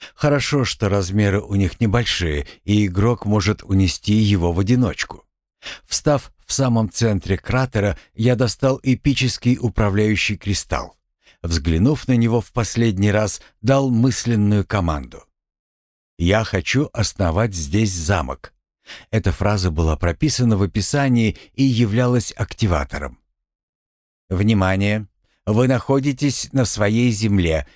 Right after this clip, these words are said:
и имеете право установить управляющий кристалл. Вы желаете сделать это в точке вашего текущего местонахождения?»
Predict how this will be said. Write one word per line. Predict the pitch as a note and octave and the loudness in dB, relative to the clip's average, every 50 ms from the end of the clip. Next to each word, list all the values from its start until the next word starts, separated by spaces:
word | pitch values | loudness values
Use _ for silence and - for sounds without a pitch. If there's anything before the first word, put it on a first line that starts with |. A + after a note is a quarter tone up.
| _ _ | _ _
и | _ - C3+ B2 A#2+ | _ 0 2 4 4
имеете | A#2+ B2+ B2 B2 A#2 - - G#2+ | 4 4 2 2 0 0 -2 -4
право | - - B2 B2+ C3 B2 C#3 | -2 0 0 0 2 0 -2
установить | - - C3 - - - - A#2+ A2+ A#2 A#2 A#2 C#3+ C3 - - | -2 -2 -4 -4 -2 -2 -2 0 2 2 2 2 0 -2 -2 -4
управляющий | - A2 - - A2+ G#2 G2 A2 A#2 A#2+ A#2 G2+ - - A#2+ A2+ | -6 -2 0 0 0 2 2 2 2 0 0 -2 -2 -2 -4 -4
кристалл. | - - B2+ A2 - - - D2 B1+ A#1 - _ _ _ _ _ _ _ - - - - | -2 -2 -2 -2 -2 -2 -4 -4 -4 -4 -8 _ _ _ _ _ _ _ -18 -18 -16 -8
Вы | - F2+ G2+ A2 | -2 2 2 4
желаете | F2 F2+ F#2+ F2+ F2+ G2 G2 F#2 - - F#2 F2 | 4 4 2 2 2 2 2 0 -2 -2 -4 -4
сделать | D2 D#2+ F#2+ G2+ F#2+ F#2+ F#2+ E2+ - | -2 -2 0 0 2 0 0 -2 -4
это | - - E2+ - G2+ | -4 -4 -2 -2 -2
в | F2+ - | -4 -2
точке | - A2+ G#2 F#2 - - - G2 | -2 -2 -2 0 -2 -2 -2 0
вашего | F2 G#2 G#2 F#2 - - F#2+ G2 G#2 F#2 | 0 0 0 0 0 0 0 0 0 0
текущего | - - G2+ F2+ - A2 G#2+ F#2+ - - G2 F2+ F#2 | -2 -4 -6 -4 0 0 0 0 0 -2 -2 0 2
местонахождения?» | F#2 G2 G2+ G2+ F#2 - - F#2+ F#2+ G2 F#2 - F#2 F2+ E2+ E2 A2 E3 F#3+ G3 E3 G2+ A#2 - - | 2 2 2 2 0 -2 -2 0 0 0 0 0 0 -2 -2 0 0 2 2 2 0 -4 -8 -10 -12